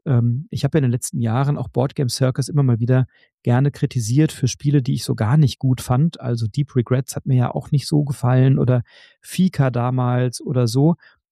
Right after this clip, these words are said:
Aber ich muss sagen, äh, letztes Jahr schon Naishi fand ich ein ganz tolles Zwei-Personen-Spiel. Das wird mit Sicherheit auch da sein. Das finde ich wirklich herausragend. Ähm, und auch Witchbound und Storyfold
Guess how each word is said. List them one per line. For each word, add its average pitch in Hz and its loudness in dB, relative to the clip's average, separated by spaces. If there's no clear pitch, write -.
Aber - 0
ich - -4
muss 127 0
sagen, 143 0
äh, 123 4
letztes - -2
Jahr 131 2
schon 127 2
Naishi 175 2
fand 143 0
ich 120 -4
ein 120 -2
ganz 139 0
tolles 147 -2
Zwei-Personen-Spiel. 131 2
Das 113 -2
wird - -12
mit 123 -6
Sicherheit 127 0
auch 131 -2
da 120 -2
sein. 117 2
Das 107 -6
finde 123 -6
ich - -10
wirklich 113 -8
herausragend. 120 2
Ähm, 131 2
und 147 0
auch 113 -2
Witchbound 135 0
und 123 -4
Storyfold 123 0